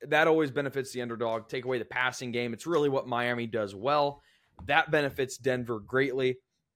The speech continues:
Uh, and, and Denver hasn't had many issues running the ball. Uh, honestly, stats-wise, offensively, they haven't, they haven't had many issues at all, Denver.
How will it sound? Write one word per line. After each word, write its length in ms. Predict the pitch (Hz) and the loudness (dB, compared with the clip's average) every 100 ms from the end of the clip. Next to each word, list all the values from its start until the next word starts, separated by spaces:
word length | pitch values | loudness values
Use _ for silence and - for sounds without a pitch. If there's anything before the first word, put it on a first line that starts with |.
| _ _ _ _ _ _ _ - | _ _ _ _ _ _ _ -8
Uh, 140 | 127 - | -6 -2
and, 100 | 175 | 0
and 160 | 175 151 | 0 4
Denver 280 | 208 175 | 4 4
hasn't 340 | 151 151 143 123 | 2 2 2 0
had 200 | 139 131 | -2 -2
many 240 | 131 131 | -2 0
issues 340 | 135 131 117 98 | 0 0 -4 -4
running 340 | 107 120 107 | -4 -4 -4
the 60 | 98 | -6
ball. 340 | 101 87 73 _ - | -6 -6 -8 _ -6
Uh, 160 | 117 110 - - - _ _ - | -4 -4 -6 -20 -20 _ _ -4
honestly, 600 | 156 202 156 135 127 117 - _ _ _ _ _ _ _ | 2 2 4 4 4 2 -8 _ _ _ _ _ _ _
stats-wise, 840 | - - 147 175 - 127 110 110 - | -8 0 4 4 2 -4 -2 -4 -4
offensively, 680 | 151 196 135 107 104 95 104 | 0 0 0 -6 -10 -6 -2
they 140 | 107 | -2
haven't, 400 | 110 131 117 107 - _ _ - | 0 0 -2 -6 -14 _ _ -6
they 120 | 120 | 0
haven't 240 | 139 127 | 0 0
had 120 | 120 117 | -2 -4
many 240 | 113 110 | -2 -2
issues 300 | 107 - 95 | -4 -4 -4
at 60 | 101 | 0
all, 200 | 104 92 | 0 -2
Denver. 460 | 101 104 90 92 | -4 -4 -4 -10